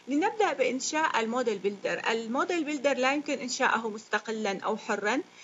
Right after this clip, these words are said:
لابد من إنشائه ضمن تول بوكس، ضمن صندوق أدوات. نذهب إلى نافذة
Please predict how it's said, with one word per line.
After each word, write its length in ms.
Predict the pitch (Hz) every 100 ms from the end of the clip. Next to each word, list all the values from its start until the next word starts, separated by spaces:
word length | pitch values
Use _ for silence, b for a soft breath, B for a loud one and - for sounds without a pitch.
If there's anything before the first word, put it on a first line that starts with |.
| B
لابد 400 | 247 294 320 339
من 120 | 302 269
إنشائه 680 | 254 254 294 294 247 247
ضمن 400 | 202 196 349 415 427 440 - - - -
تول 160 | 330 285
بوكس، 360 | 220 190 - - - - 208
ضمن 260 | 269 302
صندوق 560 | 330 226 202 220 302 370 - -
أدوات. 380 | 226 170 151 - - - B B B -
نذهب 420 | 415 392 302 240
إلى 280 | 277 262 233
نافذة 480 | 240 247 262 180